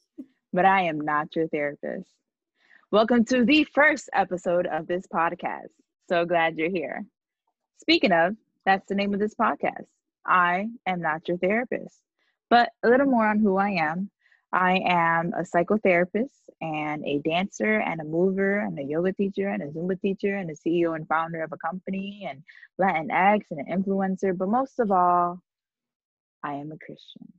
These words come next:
And this is a podcast about me, an Afro-Latinx artist exploring my self-awareness with relationships, boundaries, and cultural identity. I will share my life,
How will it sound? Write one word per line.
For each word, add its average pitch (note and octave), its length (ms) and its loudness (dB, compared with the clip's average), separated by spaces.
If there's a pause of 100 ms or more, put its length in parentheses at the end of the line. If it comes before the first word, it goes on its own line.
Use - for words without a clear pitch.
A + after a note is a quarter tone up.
(1080)
And G3+ 100 0
this B3+ 140 -2
is C4+ 100 -4
a B3+ 60 0
podcast A3+ 580 0
about G3 280 0
me, F4+ 200 -10 (640)
an F#3+ 140 -2
Afro-Latinx G#3 800 0 (160)
artist B3+ 420 2
exploring F#3 460 -4
my E3+ 160 -4
self-awareness G3+ 720 -2
with D#3+ 80 -4
relationships, G#3 880 -2 (400)
boundaries, F3 680 0
and E3 180 -8
cultural D3+ 480 -8
identity. C#3 600 -8 (720)
I F#3 100 2
will F#3 160 4
share F3 640 0
my D#3 140 -6
life, E3+ 260 -2